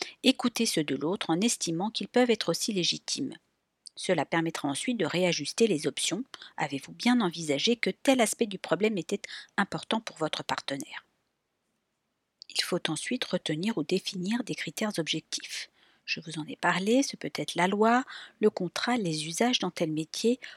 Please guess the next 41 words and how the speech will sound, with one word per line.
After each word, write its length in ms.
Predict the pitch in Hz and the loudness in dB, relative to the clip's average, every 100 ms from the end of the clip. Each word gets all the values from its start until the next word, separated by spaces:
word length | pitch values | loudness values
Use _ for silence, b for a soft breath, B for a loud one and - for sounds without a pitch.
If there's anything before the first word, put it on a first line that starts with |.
| B 269 | B 2
ou 120 | 247 | 4
encore 500 | 208 - 196 214 - B B B B _ _ _ _ _ _ _ | 2 2 2 2 0 B B B B _ _ _ _ _ _ _
comment 380 | - 226 185 214 _ _ | 2 4 2 -2 _ _
on 280 | 185 190 165 165 | -4 -4 -2 4
valorise 480 | 226 180 170 202 175 | 4 4 0 2 2
un 100 | 156 | 2
bien, 240 | 160 170 | 2 0
par 180 | - 165 | 0 -2
exemple 280 | 151 202 - | -4 -4 -2
si 100 | - | 0
c'est 220 | 190 180 | 0 0
un 100 | 180 | 0
immeuble. 380 | 170 160 208 - b b b | 2 2 2 -6 b b b
Est-ce 140 | 180 - | -6 -4
qu'on 140 | 190 | -4
utilise 400 | 175 - 175 180 | -4 -6 -6 -4
la 100 | 156 | -4
valorisation 640 | 165 170 170 165 165 202 | -2 -2 -2 -2 -2 -2
par 140 | 190 170 | 0 -2
la 80 | 175 | -2
base 200 | 160 - | -4 -2
bien 140 | 175 | -2
des 140 | 165 | -2
notaires ? 400 | 160 175 220 262 | -2 -2 0 2
Est-ce 140 | 269 - | 2 0
qu'on 100 | 175 | -2
fait 140 | 180 | -4
une 80 | 165 | -2
évaluation 560 | 160 156 151 151 - 170 B B B | -2 -2 0 2 2 0 B B B
par 140 | 165 156 | -6 -2
des 200 | 156 151 | 0 2
agences 320 | 165 156 - | 2 2 0
immobilières ? 600 | 160 147 151 165 233 262 | 0 -2 -2 0 0 0
Si 120 | 180 | -2
c'est 260 | - 156 170 | -2 -2 -4
une 80 | 160 | -4
voiture, 360 | 160 - 175 | -4 -2 -2
est-ce 120 | 151 | -2
qu'on 120 | - 156 | -6 -6
prend 180 | - | 0
l'Argus ? 500 | 147 147 180 262 - | 0 0 0 -2 -4